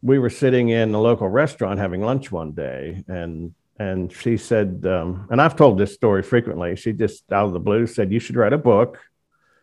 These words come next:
Um, you write the book, and my pub-, I'll edit it, and my publishing company will print it." And I,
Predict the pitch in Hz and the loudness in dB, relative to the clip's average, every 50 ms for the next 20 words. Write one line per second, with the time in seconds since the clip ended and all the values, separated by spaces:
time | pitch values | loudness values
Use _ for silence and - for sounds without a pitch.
0 | _ _ _ _ _ _ _ - 117 110 110 110 107 104 101 101 98 98 92 - | _ _ _ _ _ _ _ -4 -2 0 0 0 0 0 0 0 -2 -4 -8 -12
1 | _ _ _ _ _ _ _ _ _ _ _ _ 123 135 147 151 151 151 - 156 | _ _ _ _ _ _ _ _ _ _ _ _ 6 8 8 8 8 8 6 4
2 | 135 131 135 131 131 131 131 - - - - _ _ _ _ - 127 117 110 113 | 4 6 6 8 8 6 4 2 -6 -16 -20 _ _ _ _ -6 -2 0 0 2
3 | 110 110 113 127 127 - 135 127 120 - - 120 120 127 139 139 - 139 131 123 | 2 4 2 2 4 4 4 4 4 4 4 6 6 8 8 8 6 6 6 6
4 | 120 107 117 117 117 117 120 117 117 - 120 113 110 117 110 - 113 117 110 - | 4 4 2 2 2 2 2 2 2 2 2 2 2 0 0 -2 -6 -6 -2 -2
5 | 123 107 107 117 110 104 101 95 - - - 202 196 139 101 87 90 - - - | -2 0 0 0 0 0 0 -2 -4 -2 2 4 4 4 4 2 -2 -6 -6 -4
6 | 110 123 120 120 | -2 0 0 0